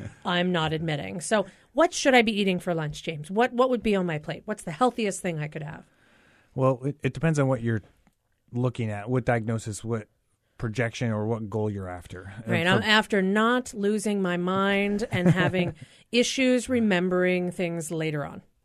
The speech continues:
Speaker 1: That's my goal. I want to keep my brain healthy.
Speaker 2: So in terms of dementia,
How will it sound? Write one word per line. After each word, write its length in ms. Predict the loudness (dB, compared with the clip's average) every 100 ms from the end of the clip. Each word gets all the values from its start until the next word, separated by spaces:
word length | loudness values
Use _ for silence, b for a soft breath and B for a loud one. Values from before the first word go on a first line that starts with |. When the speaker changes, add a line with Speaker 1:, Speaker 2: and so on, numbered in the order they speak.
| _ b b b b b b b
Speaker 1:
That's 240 | -2 0
my 140 | 2 4
goal. 280 | 4 2 -2
I 80 |
want 120 | -4 -4
to 40 |
keep 180 | -4 0
my 120 | 2
brain 240 | 4 4 2
healthy. 360 | -6 -12 -20 _ _ _ _ _ _ _ _ _ -2
Speaker 2:
So 280 | 2 2 0
in 140 | -2
terms 220 | 0 0 0
of 140 | 0
dementia, 720 | 2 4 4 2 0 0 -4